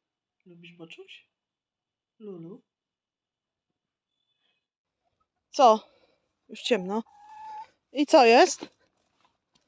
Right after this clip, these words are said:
Czemu nie weszłaś? Nie możesz? Po co wychodzisz? Po co? Dasz mi się złapać? Ojej.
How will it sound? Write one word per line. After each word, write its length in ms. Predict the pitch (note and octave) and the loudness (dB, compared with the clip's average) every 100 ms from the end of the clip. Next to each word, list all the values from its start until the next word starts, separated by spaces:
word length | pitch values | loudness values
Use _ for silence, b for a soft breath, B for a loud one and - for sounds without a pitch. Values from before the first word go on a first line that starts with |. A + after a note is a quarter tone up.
| _ _ _ _ _ _ | _ _ _ _ _ _
Czemu 220 | - F#4+ | 2 6
nie 140 | D4+ C4 | 6 8
weszłaś? 600 | A#3 A3+ C4 D4 - - _ _ _ | 6 4 4 4 0 -10 _ _ _
Nie 80 | C4+ D#4+ E5 | 0 4 4
możesz? 400 | A#3+ D#4 - - _ _ _ _ | 6 4 2 -8 _ _ _ _
Po 100 | B3+ | -8
co 140 | B3 D4 | -4 -2
wychodzisz? 580 | F4+ F3+ F#3 G3+ - - _ _ _ _ _ _ _ | -2 -4 -6 -6 -8 -12 _ _ _ _ _ _ _
Po 140 | D4+ | -8
co? 220 | C#4+ A3+ A#3 - | -6 -6 -8 -6
Dasz 200 | A3+ C4 | -4 -2
mi 80 | |
się 120 | A#3+ B3 | -2 2
złapać? 480 | A#3+ A3+ C#4 - - _ _ _ _ _ _ _ _ _ _ _ | 2 2 0 -2 -14 _ _ _ _ _ _ _ _ _ _ _
Ojej. 880 | - G#3+ G#3+ G#3 G3+ G3+ F#3+ E3+ D#3+ | -16 -10 -8 -6 -6 -8 -8 -10 -14